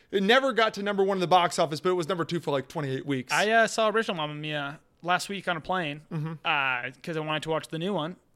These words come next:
Speaker 2: It is just nothing but fun.
Speaker 1: It is.
Speaker 2: It's just nothing but fun.
Speaker 1: abba just wrote a bunch of songs and were like, "I think we could kinda pinball wizard this puppy."
Speaker 2: Oh, it makes no sense. It's in Greece and everyone is more than white.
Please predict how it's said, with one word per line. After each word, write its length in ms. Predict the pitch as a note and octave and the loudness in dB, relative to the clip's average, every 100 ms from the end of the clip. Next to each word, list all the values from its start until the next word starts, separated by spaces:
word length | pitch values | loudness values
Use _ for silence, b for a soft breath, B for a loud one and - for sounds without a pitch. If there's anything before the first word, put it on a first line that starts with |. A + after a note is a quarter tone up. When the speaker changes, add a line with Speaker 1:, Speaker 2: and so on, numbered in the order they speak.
| _ | _
Speaker 2:
It 160 | C4+ B3+ | -4 -2
is 140 | F#3 | -2
just 200 | - C3+ | -6 -8
nothing 260 | C#3+ C3 C#3+ | -8 -10 -10
but 100 | B2 | -12
fun. 340 | - D#3 F#3+ - - | -8 -6 -6 -8 -2
Speaker 1:
It 320 | F#3+ A3+ - - | 2 0 -2 0
is. 800 | F3+ F3 E3+ E3+ D3+ - - - | 2 4 2 -2 -4 -6 -8 -6
Speaker 2:
It's 240 | C4+ C4 - | -6 -4 -4
just 200 | D#3+ - | -6 -6
nothing 440 | D3 D3+ C#3 E3+ | -6 -6 -8 -8
but 120 | C#3 C3 | -8 -6
fun. 440 | - G#3+ F#4+ G#3+ - _ | 2 8 8 6 -4 _
Speaker 1:
abba 460 | - F3 A#3 C#4 C#4 | -8 -4 0 0 0
just 240 | G3 G3 D#3 | -2 -6 -2
wrote 160 | F#3 | 0
a 40 | F#3 | 0
bunch 140 | F#3 | -2
of 80 | E3 | -2
songs 280 | F3 E3+ F3 | -2 -2 -2
and 80 | |
were 60 | E3 | -2
like, 140 | D3 - _ | -2 -4 _
"I 120 | C#3+ D#3 | -8 -8
think 220 | F#3+ A#3+ | -8 -10
we 120 | C#4+ | -10
could 180 | A#3+ F3+ | -8 -8
kinda 220 | E3+ F3 | -4 -4
pinball 400 | C#3+ D3+ D#3+ D#3 | -4 -6 -2 -2
wizard 280 | C3 C3+ F3 | -2 -4 -4
this 120 | A3+ | -6
puppy." 260 | - B3+ B3 | -6 -4 4
Speaker 2:
Oh, 60 | C4+ | 6
it 60 | |
makes 160 | C#4 - | 6 2
no 80 | G3 | 2
sense. 320 | C#4 F#3+ - | 4 4 0
It's 100 | D3+ | -2
in 120 | A#3 | 0
Greece 240 | F3+ C4 | 2 0
and 100 | D3+ | 0
everyone 340 | F3 F3 F#3 E3+ | 0 2 2 0
is 160 | C#3+ | -2
more 380 | D#3+ E3+ F3+ A#3+ | -8 -4 4 6
than 160 | E3 D3+ | 6 0
white. 240 | D3 A#2 | -2 -4